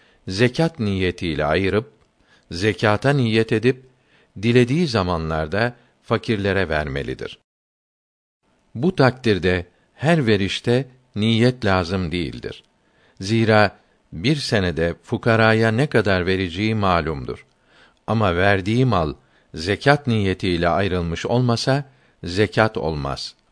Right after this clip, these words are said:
Ayırırken niyet etmek yetişir. Zamanı cehalette, cahiliye zamanında nisvan, kadınlar fakirlikten korkup kızlarını öldürürlerdi.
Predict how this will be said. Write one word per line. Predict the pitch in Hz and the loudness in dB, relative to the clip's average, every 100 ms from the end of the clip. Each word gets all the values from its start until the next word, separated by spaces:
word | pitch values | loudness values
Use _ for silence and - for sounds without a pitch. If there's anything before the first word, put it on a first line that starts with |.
| _ | _
Ayırırken | 107 104 107 160 - 107 92 85 | -2 0 2 0 0 -2 -2 -2
niyet | 92 110 120 | 0 0 0
etmek | 113 120 131 131 | -2 -2 -4 -4
yetişir. | 80 - - 73 - - _ _ _ _ _ _ _ _ _ _ _ _ _ - | -8 -8 -10 -10 -12 -18 _ _ _ _ _ _ _ _ _ _ _ _ _ -10
Zamanı | 92 107 139 175 185 110 | -2 2 4 4 2 0
cehalette, | 87 90 85 82 76 80 - 101 110 - _ _ _ _ _ 85 | -2 -2 0 -2 -2 -4 -4 -2 -2 -8 _ _ _ _ _ -8
cahiliye | 85 98 95 95 95 92 92 123 | -2 0 0 0 -2 0 2 2
zamanında | 101 85 78 73 76 67 87 117 127 _ - | 0 -2 0 -2 -4 -4 -2 -2 -6 _ -4
nisvan, | 110 113 - 117 123 127 131 - _ | -2 -2 0 2 2 0 -8 -20 _
kadınlar | - 98 101 95 98 120 - _ _ _ | -6 -2 0 0 2 0 -2 _ _ _
fakirlikten | - 110 - 113 110 - 139 156 | -4 -2 0 0 0 0 -2 -2
korkup | 143 101 90 120 123 _ _ _ _ _ | 0 0 0 -2 -4 _ _ _ _ _
kızlarını | 131 117 107 117 117 113 | 2 2 4 4 4 2
öldürürlerdi. | 104 87 87 85 80 78 65 - | 0 -2 -2 0 2 0 0 -6